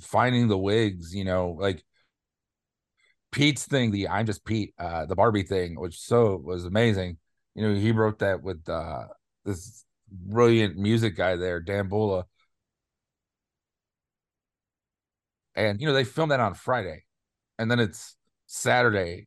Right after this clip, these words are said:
night, and it looks like the most professional, like, parody of a two hundred million dollar movie. It's crazy.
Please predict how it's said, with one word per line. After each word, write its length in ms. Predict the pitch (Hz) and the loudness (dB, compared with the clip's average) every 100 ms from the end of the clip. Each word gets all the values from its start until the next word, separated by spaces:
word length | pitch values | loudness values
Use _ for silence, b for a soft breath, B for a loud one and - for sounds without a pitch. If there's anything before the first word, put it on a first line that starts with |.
| - | -6
night, 360 | 110 110 92 - - | 0 0 0 -6 -4
and 240 | 98 92 | -2 -2
it 100 | 90 | -2
looks 260 | 101 90 110 | -4 -2 -2
like 280 | 90 80 - _ _ _ | -2 -4 -12 _ _ _
the 100 | 107 | 0
most 180 | 113 104 | 2 2
professional, 640 | 104 92 104 92 107 85 90 | 0 0 0 0 -2 -2 -2
like, 220 | 90 - | -4 -2
parody 380 | 101 107 95 90 | 2 2 2 -2
of 120 | 82 | -4
a 140 | 82 - _ _ _ | -6 -8 _ _ _
two 220 | - 131 | -2 2
hundred 260 | 110 117 107 | 2 2 4
million 200 | 107 98 | 2 4
dollar 200 | 101 90 | 2 0
movie. 320 | 95 101 80 | -2 -4 -4
It's 180 | 87 - | -10 -12
crazy. 600 | - 185 151 92 71 | -2 4 4 2 -4